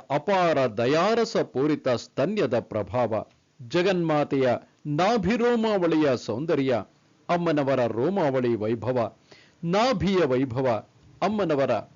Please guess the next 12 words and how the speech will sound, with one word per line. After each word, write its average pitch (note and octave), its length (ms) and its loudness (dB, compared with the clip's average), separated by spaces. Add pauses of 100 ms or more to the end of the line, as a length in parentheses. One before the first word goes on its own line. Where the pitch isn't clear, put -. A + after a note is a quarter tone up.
(120)
ಕಠಿ F#3+ 260 -2
ವೈಭವ B2+ 640 0 (340)
ಹಾಗೂ D3+ 380 0 (480)
ಕೊನೆಗೆ F3 480 0 (280)
ಸೊಂಟದ A#3+ 480 0
ಮಧ್ಯದಲ್ಲಿರುವ C#3 880 0 (200)
ಮೂರು A3 340 2
ಭಾಗ್ಯರೇಖೆಗಳು, B2 920 -2 (280)
ಆ D3 200 2
ತ್ರಿವಳಿ D#3 580 -2 (180)
ಮಧ್ಯದ C3+ 600 -2 (100)
ವೈಭವ, A#2 500 -2